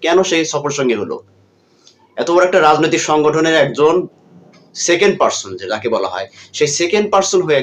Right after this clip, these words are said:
কি জন্য সে তার রাজনৈতিক ভুল সিদ্ধান্ত, এত বড় ভুল সিদ্ধান্ত যে সফর সঙ্গী হয়েছে? আমরা তো জানি যে রাষ্ট্রপ্রধান যদি কোথাও যদি দে-, বিদেশের মাটিতে কোথাও সফরে যায়, তার স-, সফর সঙ্গী হয় কারা?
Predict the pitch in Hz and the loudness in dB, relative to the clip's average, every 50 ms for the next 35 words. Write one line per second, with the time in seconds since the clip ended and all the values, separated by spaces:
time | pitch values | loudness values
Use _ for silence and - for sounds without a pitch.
0 | - - 196 208 202 202 202 190 175 151 156 - - - 151 143 143 139 139 139 | -2 -4 -6 -4 0 2 2 4 4 2 2 0 -4 -4 -2 -2 -2 0 2 2
1 | 143 143 143 143 143 156 123 120 - - 135 175 196 185 - 175 - 170 160 - | 2 0 -2 -4 -6 -6 -8 -8 -6 -4 -2 -2 -2 -2 -4 -4 -2 -2 -2 0
2 | - 143 120 - _ - - - - 151 156 - 190 185 190 190 180 - 180 185 | 0 -2 -4 -4 _ -16 -14 -6 -4 -2 0 4 4 6 6 4 4 4 2 2
3 | 180 - 175 - 185 170 165 156 147 - - 160 160 160 151 - 151 143 143 143 | 2 0 0 0 0 0 0 -4 -6 -4 -4 -4 -4 -4 -6 -6 -4 -4 -6 -6
4 | - - - - _ _ _ _ _ _ _ _ _ _ _ _ _ _ _ _ | -8 -10 -14 -16 _ _ _ _ _ _ _ _ _ _ _ _ _ _ _ _
5 | _ _ _ _ _ _ - 147 151 151 196 202 175 175 185 208 214 196 220 220 | _ _ _ _ _ _ -6 -4 -2 2 2 4 6 6 6 6 6 6 6 6
6 | 180 170 - - - 190 170 180 185 208 208 180 185 190 180 165 151 156 165 165 | 6 4 4 2 0 0 2 2 4 4 2 2 2 0 0 -2 -2 0 0 0
7 | 165 160 156 170 180 240 214 - _ _ _ _ - - - - 113 120 135 135 | 0 0 -2 -2 -4 -4 -6 -12 _ _ _ _ -20 -20 -16 -14 -6 0 2 2
8 | 123 135 139 151 151 - 170 151 151 139 143 143 139 156 147 139 127 - 143 151 | 2 4 4 2 2 2 2 -2 -2 -2 -2 -2 -4 -6 -4 -4 -4 -4 -4 -4
9 | - - 156 151 180 185 143 113 - 98 113 - 143 139 - - 156 143 139 - | -2 -2 -2 0 2 2 2 2 0 -2 -2 -2 -2 -4 -4 -4 -4 -4 -4 -4
10 | 165 165 185 180 185 170 160 131 117 113 113 101 85 | -4 -4 -2 -2 -2 0 0 0 0 0 -2 -4 -4